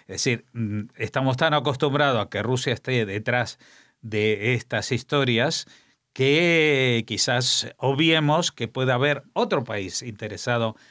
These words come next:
en crear confusión o, o poner allí un candidato más afín.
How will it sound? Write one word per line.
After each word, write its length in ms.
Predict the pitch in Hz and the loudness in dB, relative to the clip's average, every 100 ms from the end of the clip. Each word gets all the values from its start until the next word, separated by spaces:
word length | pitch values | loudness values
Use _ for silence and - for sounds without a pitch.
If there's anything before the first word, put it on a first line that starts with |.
| _ - | _ -8
en 140 | 110 | -6
crear 320 | 110 113 113 | -4 0 0
confusión 880 | 113 127 131 165 185 190 185 170 170 | 0 -2 -2 -2 2 2 4 2 2
o, 580 | 156 139 127 135 113 117 | 2 2 2 2 0 0
o 80 | 117 | -4
poner 360 | - 117 131 | -4 0 2
allí 420 | 113 113 131 120 98 - | 2 2 2 2 -2 -12
un 220 | - 123 | -2 -2
candidato 880 | 120 117 117 117 123 131 123 113 - _ _ - | 0 2 4 2 0 0 2 0 -4 _ _ -8
más 300 | 117 117 - | -2 0 0
afín. 360 | 120 107 92 | -2 -4 -6